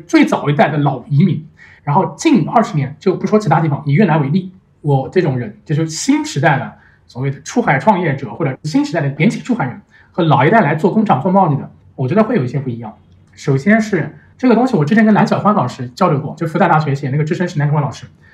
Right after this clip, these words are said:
他有句话我觉得说的比我精辟，就是老一代的这些，比如说十年前出去的人，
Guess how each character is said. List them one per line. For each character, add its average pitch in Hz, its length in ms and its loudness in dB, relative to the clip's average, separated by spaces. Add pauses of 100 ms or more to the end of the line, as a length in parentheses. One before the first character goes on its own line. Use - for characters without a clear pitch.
(180)
他 269 140 2
有 190 60 0
句 160 80 0
话 202 80 4
我 - 40 0
觉 - 60 -2
得 175 60 0
说 - 180 0
的 208 60 2
比 214 100 4
我 165 100 2
精 156 180 2
辟， 151 220 -4 (280)
就 - 120 -6
是 190 100 4
老 135 240 2
一 - 60 2
代 240 160 4
的 131 340 -4
这 175 100 -2
些， 151 180 0
比 143 80 -4
如 143 40 -4
说 160 80 0
十 170 160 -4
年 190 120 2
前 147 160 0
出 160 120 -4
去 160 100 -2
的 156 80 0
人， 110 200 -6